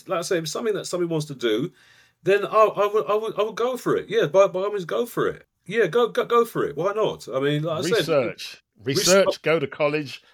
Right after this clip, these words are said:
Speaker 2: and go for it.
Speaker 1: Yeah, research
Speaker 2: There
Speaker 1: and go
Speaker 2: you
Speaker 1: to
Speaker 2: go.
Speaker 1: college and, and, and, and, and, and go for it. Uh, 'cause
Speaker 2: No,
Speaker 1: it,
Speaker 2: I
Speaker 1: like I
Speaker 2: like
Speaker 1: said,
Speaker 2: that.
Speaker 1: it, it, it is, it is an interesting career and,
Speaker 2: Mm.
Speaker 1: and it is rewarding if you, if you, if you, if you do the hours,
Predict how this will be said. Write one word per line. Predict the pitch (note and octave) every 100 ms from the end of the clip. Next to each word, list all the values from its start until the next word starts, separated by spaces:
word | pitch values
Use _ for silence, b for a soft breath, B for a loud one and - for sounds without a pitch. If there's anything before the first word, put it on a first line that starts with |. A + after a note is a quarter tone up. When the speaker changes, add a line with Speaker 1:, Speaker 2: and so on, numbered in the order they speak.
| b
Speaker 2:
and | B2 A#2
go | G#2+ A#2+
for | G2+ G2+ D#2+
it. | D#2+ -
Speaker 1:
Yeah, | C#3+ D#3
research | A#2 C3 G#3 G3
Speaker 2:
There | F3
Speaker 1:
and |
go | E3
Speaker 2:
you |
Speaker 1:
to | D#3
Speaker 2:
go. | D3+
Speaker 1:
college | B2+ B2+
and, | B2+
and, | A#2+ C3+ C3 B2
and, | C3 C3+ B2+ A#2
and, |
and, | B2 A#2+ B2
and | A#2+ A#2+
go | A#2 A2+
for | F#2+ F2
it. | D#2+ D2+
Uh, | G2 G#2 G#2+ G#2+ G#2
'cause | C#3+
Speaker 2:
No, | D3
Speaker 1:
it, |
Speaker 2:
I |
Speaker 1:
like | D#3+
I | D#3
Speaker 2:
like |
Speaker 1:
said, | D3 E3
Speaker 2:
that. | C#3+
Speaker 1:
it, | D3+ D3+
it, | D3+ -
it | C#3+
is, | F3 F3+ D#3+
it | D3+
is | C#3+ F#3
an | G3
interesting | F3+ D#3 D3 - C3 A#2+ -
career | A2+ G2 F2+ F#2+ - b b b
and, | G2 A2+
Speaker 2:
Mm. | A2+ G#2
Speaker 1:
and | A2
it | A#2
is | D3+ C#3+ A#2+
rewarding | B2+ B2 C#3+ B2 A2 G#2 _ -
if | B2 -
you, | A#2+ A#2 A#2 - _
if | _ A#2+
you, | B2+
if | B2 F3
you, | D3 B2 - -
if |
you | C3
do | B2+ C#3+ C#3+
the | C#3+ C#3+
hours, | C3 A2 F2+ - -